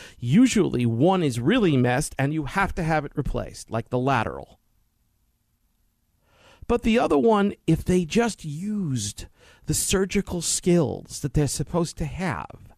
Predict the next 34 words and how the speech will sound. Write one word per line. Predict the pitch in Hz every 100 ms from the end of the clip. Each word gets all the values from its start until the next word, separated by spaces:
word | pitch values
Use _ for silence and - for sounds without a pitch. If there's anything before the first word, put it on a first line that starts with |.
| - - -
if | 156
they | - 175
just | 247 254 196
used | 226 196
the | 165
surgical | - 208 196 208 180
skills | 165 - 202 196 160
that | -
they | 165
had | 160 165
before | 151 - 185
they | 190 185
did | 175 156
knee | 240
replacements, | 233 - 120 110 - 101 113 - - - - -
they | 208 220
could | 185 -
clean | - 240 262 220
up, | 226 143 - - - - -
clean | - 220 240 220 -
up | 190 185 - - - - _ _ _ _ _ _ _ _ _ _ _ -
the | 139 165
only | 196 190 190 190 180 - -
partially | - - 214 - 170 143 127
messed | 131 123 -
up | 117 - -
knee | 110 - 170 202 _ - -
and | 170 180
replace | 180 190 185 175 165 170
the | - 220
fully | - 277 240 196
replaced | 147 - 135 120 -
up | 113 -
knee. | 117 104 -